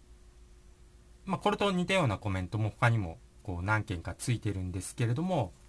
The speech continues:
まあ、このように隔離とか、こう、まあ、枠パスポート、逆枠パスポートのように、枠を打っ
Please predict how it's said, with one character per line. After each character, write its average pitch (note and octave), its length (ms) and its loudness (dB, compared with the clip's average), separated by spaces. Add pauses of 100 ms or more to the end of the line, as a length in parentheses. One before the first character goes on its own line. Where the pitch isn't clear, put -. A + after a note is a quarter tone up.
(320)
ま - 100 4
あ、 - 20 -12
こ E3 120 2
の F#3+ 80 2
よ F#3+ 100 2
う B2+ 40 4
に F2+ 180 -2 (320)
隔 - 280 4
離 F#2 100 -2
と F#2 120 -10
か、 E2+ 280 -4 (1120)
こ F2 320 -8
う、 - 40 -20 (1040)
ま A#2 100 6
あ、 G2+ 60 4
枠 A#2 300 2
パ B2+ 160 0
ス - 220 -6
ポ A#2 120 0
ー - 40 -2
ト、 - 240 -8 (240)
逆 C3 420 2 (140)
枠 A#2 320 2
パ A#2 180 2
ス - 80 -6
ポ B2 200 0
ー - 20 0
ト G2 120 -4
の F#2 120 -4
よ F2+ 200 -4
う G2+ 60 -2
に、 D3+ 220 0 (1800)
枠 D3+ 280 2
を A2 140 4
打 G#2 60 0
っ - 20 -8